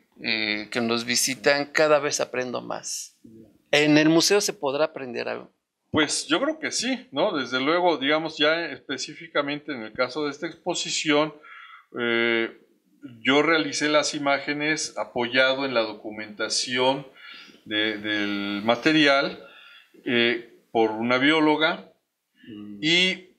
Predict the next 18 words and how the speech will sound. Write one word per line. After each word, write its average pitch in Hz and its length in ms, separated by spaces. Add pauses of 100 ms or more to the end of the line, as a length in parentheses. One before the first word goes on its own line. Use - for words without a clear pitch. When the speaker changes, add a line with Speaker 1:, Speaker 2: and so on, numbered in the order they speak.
(460)
Speaker 2:
por 131 180
ejemplo, 147 440
ella 143 220
definió 147 800 (480)
las, 113 840
los 117 280
animales 127 840
a 107 100
de-, 110 220
a, 101 440
a 104 60
ilustrar 147 720 (1200)
partiendo 139 640
de 151 560 (960)
el 120 160
concepto 131 540
de 120 100
biodiversidad 151 1120